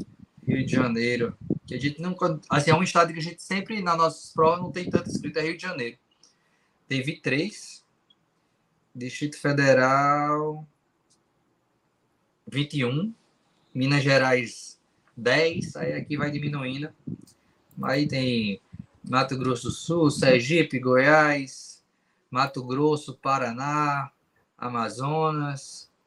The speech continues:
Santa Catarina, Espírito Santo, Piauí, Roraima, Tocantins, Pará.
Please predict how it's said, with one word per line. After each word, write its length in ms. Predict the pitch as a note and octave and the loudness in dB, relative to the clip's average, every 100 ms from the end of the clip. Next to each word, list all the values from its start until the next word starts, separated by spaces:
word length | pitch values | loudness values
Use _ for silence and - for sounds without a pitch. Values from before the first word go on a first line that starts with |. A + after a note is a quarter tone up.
| _ - _ _ _ _ | _ -20 _ _ _ _
Santa 360 | - C3+ C3+ C3+ | -10 -6 0 0
Catarina, 720 | C3 C3+ B2 A#2 C#3+ D3+ C#3 | 0 4 4 6 4 0 -2
Espírito 360 | - - - - | -4 -8 -10 -10
Santo, 480 | - D#3 D3 C3 | 0 2 2 0
Piauí, 560 | - C#3 B2+ B2+ D3+ C#3 | -2 2 2 4 6 4
Roraima, 600 | B2+ B2 C3 D3 D3 C3+ | 4 2 4 4 2 -4
Tocantins, 1300 | - C#3 - B2 - C3 D3 D3+ D3+ D3 - - - - - - - - _ _ _ - | -8 -10 -8 -10 -8 -2 4 6 6 4 0 2 0 -2 -8 -2 -2 -2 _ _ _ 2
Pará. 720 | A#2 G#2+ A#2 C3 A#2+ C#3 | 4 4 8 8 8 4